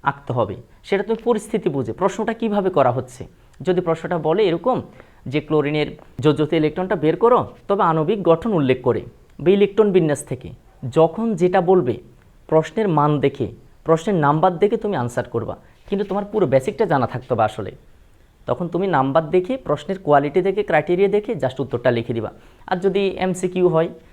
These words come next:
বা শর্ট কোয়েশ্চেন হয় যে অ্যালুমিনিয়ামের যোজ্যতা ইলেকট্রন কয়টা, তো তোমার এগুলো না করেও যদি তুমি জেনে যাও যে এখানে তিনটি ইলেকট্রন আছে, যোজ্যতা ইলেকট্রন, তো তুমি তিন লিখে দাও,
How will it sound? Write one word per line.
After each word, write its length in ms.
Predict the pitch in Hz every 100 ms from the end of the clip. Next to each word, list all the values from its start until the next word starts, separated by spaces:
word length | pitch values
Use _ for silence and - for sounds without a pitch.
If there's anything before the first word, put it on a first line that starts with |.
| - -
বা 60 |
শর্ট 220 | - 190
কোয়েশ্চেন 340 | 190 170 - 156
হয় 120 | 202
যে 260 | 165 247 - - _
অ্যালুমিনিয়ামের 520 | - 151 156 180 208
যোজ্যতা 340 | 185 196 202 190
ইলেকট্রন 300 | 165 165 151
কয়টা, 300 | 131 117 - - _ _ - -
তো 80 | 208
তোমার 220 | 208 190
এগুলো 220 | 170 208
না 240 | 180 147
করেও 280 | 143 156 208
যদি 200 | 220 233
তুমি 360 | 240 226 240 233 - -
জেনে 260 | 143 180 156
যাও 280 | 135 117 - -
যে 120 | 135
এখানে 200 | 139 180
তিনটি 340 | 175 220 214 202
ইলেকট্রন 320 | 170 170 151
আছে, 200 | 127 135
যোজ্যতা 380 | 135 127 131 135
ইলেকট্রন, 320 | 123 - 85 - _ _
তো 80 | 185
তুমি 220 | 180 180
তিন 160 | 180 175
লিখে 260 | 156 156
দাও, 200 | 143 165